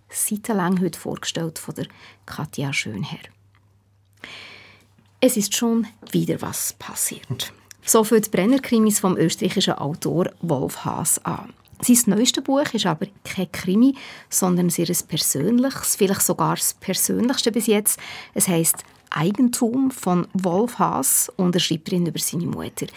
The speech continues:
Dass es sehr ein persönliches Buch ist, das, denke ich, sieht man schon an der Aufmachung vom Buch. Es ist braunes Packpapier als Einband, drauf ein roter Stempel mit der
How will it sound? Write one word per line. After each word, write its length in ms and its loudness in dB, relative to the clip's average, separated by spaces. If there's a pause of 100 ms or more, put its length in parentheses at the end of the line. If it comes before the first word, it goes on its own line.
(360)
Dass 140 4
es 120 6
sehr 160 4
ein 140 2
persönliches 840 2
Buch 340 0
ist, 220 2
das, 120 0
denke 280 2
ich, 120 0
sieht 200 2
man 80 -2
schon 180 -2
an 60 -2
der 120 -2 (120)
Aufmachung 680 0
vom 200 0
Buch. 260 -2 (640)
Es 100 -2
ist 300 -2
braunes 380 2
Packpapier 920 0
als 260 2
Einband, 600 -2
drauf 240 0
ein 220 -2 (200)
roter 340 -2
Stempel 540 -2
mit 200 -2
der 80 -2